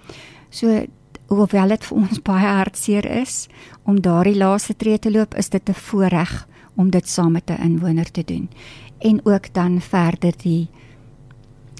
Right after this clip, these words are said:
as daar nou, as daar 'n afsterwe is, begrafnisondernemers te do-, eh, te kontak en reëlings te tref vir wat nodig is.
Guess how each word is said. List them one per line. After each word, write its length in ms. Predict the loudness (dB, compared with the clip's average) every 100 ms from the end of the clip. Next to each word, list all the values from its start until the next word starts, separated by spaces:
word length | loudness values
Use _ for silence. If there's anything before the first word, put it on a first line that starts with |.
| -6
as 260 | -6 -6
daar 280 | -2 0 0 0
nou, 300 | 0 -2 -4
as 180 | -4 -4
daar 200 | -4 -4
'n 60 | -2
afsterwe 680 | -4 -2 -2 -2 -2 -2
is, 300 | -2 -2 -4 -10 -18 -8
begrafnisondernemers 1200 | -4 -2 0 -2 0 2 2 2 0 0 -2 -6
te 140 | -8
do-, 180 | -6 -6
eh, 120 | -6 -6 -6
te 80 | -10
kontak 560 | -4 -4 -2 -6 -8 -6
en 360 | -2 0 -2 -4 -12 -16 -2
reëlings 440 | 2 2 2 0
te 140 | -4 -4
tref 280 | -2 -2 -2
vir 160 | -4 -4
wat 240 | -6 -4
nodig 440 | -6 -6 -10 -16 -18 -16
is. 280 | -14 -14